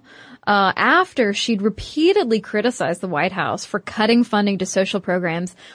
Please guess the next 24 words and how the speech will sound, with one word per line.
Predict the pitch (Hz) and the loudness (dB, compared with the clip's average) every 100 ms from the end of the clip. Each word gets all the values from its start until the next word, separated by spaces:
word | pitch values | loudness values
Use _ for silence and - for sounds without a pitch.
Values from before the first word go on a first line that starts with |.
| 247 | -2
while | 202 214 196 | 2 4 4
amping | 220 220 220 202 | 2 2 2 2
up | 190 165 - _ _ _ _ - | 0 -2 -4 _ _ _ _ 4
military | 214 220 214 208 196 170 160 165 - - | 6 8 6 4 2 2 0 -4 -8 -18
spending. | - 160 160 127 - 127 240 - _ _ | -6 -4 -2 -4 -8 -8 -10 -14 _ _
And | 247 | 2
so | 220 | 4
basically | 226 240 277 330 | 4 4 4 2
the | 247 | 2
straw | - - 220 208 202 202 208 - - - | 0 -2 2 4 4 4 2 -4 -20 -2
that | 208 | 0
broke | 196 220 202 170 | 4 4 6 4
the | 214 | 0
camel's | 208 202 190 196 | 0 0 0 0
back | 196 185 208 | 2 2 0
in | - 208 | 0 0
this | 196 | 0
situation | - 196 - 180 190 208 208 | -2 -4 -2 0 0 2 -2
is | 190 190 190 | -2 -4 -2
that | 202 175 170 | 0 2 2
this | 190 208 | 0 -2
commission | - 208 214 - 208 196 | -2 0 0 0 0 0
then | 196 196 190 180 - _ - | 0 0 0 -4 -8 _ 2
issued | 220 - 233 190 180 170 | 2 2 2 2 2 0